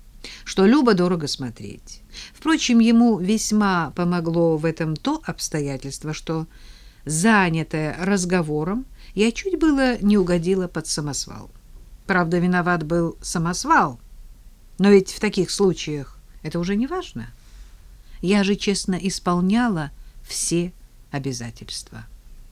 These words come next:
На прогулку, например, ходила изо дня в день.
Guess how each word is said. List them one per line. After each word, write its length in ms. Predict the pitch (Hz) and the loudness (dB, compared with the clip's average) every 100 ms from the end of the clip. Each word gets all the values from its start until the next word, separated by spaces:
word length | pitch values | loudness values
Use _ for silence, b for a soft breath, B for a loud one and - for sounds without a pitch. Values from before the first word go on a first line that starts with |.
| - - | -20 -8
На 80 | - | -4
прогулку, 440 | 254 262 403 381 | -2 2 2 2
например, 420 | 190 156 147 160 156 | 0 0 -2 -4 -2
ходила 340 | 170 160 170 | -2 0 2
изо 580 | 185 226 233 262 240 247 | 2 6 6 6 2 0
дня 240 | 226 220 | 2 0
в 60 | - | 0
день. 320 | 160 156 143 | -2 -2 -4